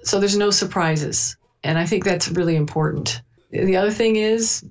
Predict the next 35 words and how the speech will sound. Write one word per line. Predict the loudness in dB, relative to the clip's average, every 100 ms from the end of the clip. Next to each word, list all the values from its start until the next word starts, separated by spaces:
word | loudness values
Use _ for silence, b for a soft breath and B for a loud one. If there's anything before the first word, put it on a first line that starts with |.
| _ _ _
before | -6 -2 0
I | 0
call | 0 0 0 0
them, | 0
I | 0 0
have | 0 -2
a | 0
reminder | 0 2 2 2 0
email | 0 0 2 2 2
or | 0 -2 -2 -8 -6
some | 0 0
form | 2 2
of | 0 0
communication, | 0 0 0 0 0 0 -2
depending | -2 -2 0
on | 2 2
their | 0
culture, | 0 -2 0 0 0 -4 B B B B _
saying, | -2 2 4 2
"Okay, | 0 0 2 2 0 -4 -12 -16 _ _
are | -2 0
we | 2
still | 2 2 2
open | 0 -4
for | -4 -4
tomorrow?" | -2 0 2 2 0 0
Blah, | 0 0
blah, | 2
blah, | 2 0 2
you | 0
know, | 2
this | 2 0
sort | 0
of | -2
thing, | -2 -2 -4